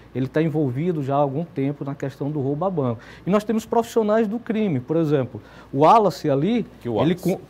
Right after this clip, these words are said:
Speaker 1: ele comprou, ele cumpriu vinte e cinco anos de prisão em São Paulo, saiu no final do ano passado. O, o, o Gervásio aqui também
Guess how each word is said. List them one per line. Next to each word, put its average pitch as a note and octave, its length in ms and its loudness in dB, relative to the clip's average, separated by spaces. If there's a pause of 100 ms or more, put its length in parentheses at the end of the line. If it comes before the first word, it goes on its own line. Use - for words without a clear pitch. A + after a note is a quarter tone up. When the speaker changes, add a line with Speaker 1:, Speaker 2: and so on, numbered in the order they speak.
(120)
Speaker 1:
ele C3+ 180 -4
comprou, F3+ 600 -4
ele C#3+ 100 -4
cumpriu E3+ 400 -4
vinte G#3 380 2
e B3+ 40 0
cinco A3 380 -2
anos F3 160 -2
de G3 60 -6
prisão G3+ 560 -2 (180)
em G3 80 -8
São B3+ 180 -4
Paulo, B2+ 360 0 (180)
saiu C#3+ 480 0 (140)
no - 40 -20
final D#3+ 300 0
do E3 80 -4
ano F3+ 180 -4
passado. B2+ 460 -2 (500)
O, F#3+ 720 2 (460)
o, G#2 140 -6
o G#2 40 -6
Gervásio C3 640 2
aqui A#2 160 -8
também D3+ 480 -2